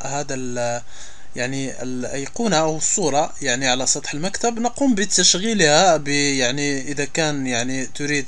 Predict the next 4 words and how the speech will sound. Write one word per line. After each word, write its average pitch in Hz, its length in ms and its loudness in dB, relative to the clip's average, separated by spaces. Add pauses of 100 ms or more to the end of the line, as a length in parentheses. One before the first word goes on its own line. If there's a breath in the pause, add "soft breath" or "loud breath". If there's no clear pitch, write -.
(140)
تشغيلها 147 440 0
بمتصفح 139 1000 0
من 143 180 -4
الإنترنت، 139 680 -2